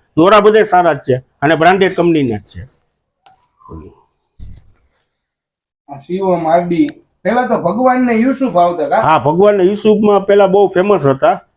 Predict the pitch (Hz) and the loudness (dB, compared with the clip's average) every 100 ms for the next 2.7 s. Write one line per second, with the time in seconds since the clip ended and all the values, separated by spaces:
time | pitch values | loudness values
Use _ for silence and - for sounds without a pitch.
0 | _ 147 180 202 143 170 160 - 180 175 | _ -2 0 0 0 -2 -2 0 0 2
1 | 180 196 196 185 190 180 190 165 185 196 | 0 0 0 0 -2 0 0 0 2 2
2 | 196 196 190 170 185 180 | 4 2 2 2 4 4